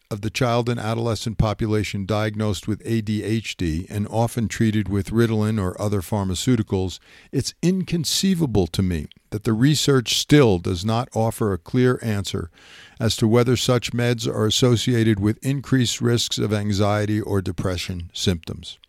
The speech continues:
In part, we are still very much in the dark ages of understanding individual brain chemistry and its relation to mood <clears throat> and behavior.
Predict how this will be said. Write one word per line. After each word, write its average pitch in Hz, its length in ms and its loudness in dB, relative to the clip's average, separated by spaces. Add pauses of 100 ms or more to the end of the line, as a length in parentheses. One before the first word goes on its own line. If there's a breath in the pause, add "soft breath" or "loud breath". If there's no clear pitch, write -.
(640 loud breath)
In 131 180 2
part, 147 320 8
we 131 160 4
are 123 140 4
still 135 480 4
very 113 520 6
much 87 360 0
in 107 180 -2
the 98 80 0
dark 104 380 0
ages 101 480 -2
of 101 280 -6
understanding 107 800 0 (140)
individual 107 720 2
brain 104 460 2
chemistry 92 640 -2 (180)
and 113 240 0
its 117 180 -4
relation 113 720 0
to - 80 -4
mood 104 500 2 (760 soft breath)
<clears throat> - 180 4
and 120 460 4
behavior. 101 580 0